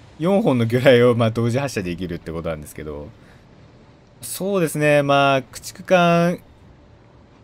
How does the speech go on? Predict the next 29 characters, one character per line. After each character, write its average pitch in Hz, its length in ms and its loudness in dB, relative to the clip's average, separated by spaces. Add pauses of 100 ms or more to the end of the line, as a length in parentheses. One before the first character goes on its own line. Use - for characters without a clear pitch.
(240)
え 127 80 -2
っ 120 40 -4
と 139 120 -4
で 113 120 2
す - 80 -12
ね、 90 520 -2
こ - 80 -10
の 160 100 -4
ゲ 185 180 2
ー 135 40 2
ム、 95 540 -2 (800)
現 165 260 -2
状 165 300 2
の 151 120 0
状 147 160 0
況 151 180 -2
だ 139 100 0
と - 80 -10
か - 160 -8
な 196 120 2
り 107 120 0
ね、 90 160 -4
突 - 320 -10
中 151 240 -6
が 98 120 0
多 98 120 0
い 95 60 -6
の 85 100 -6
で、 82 400 -4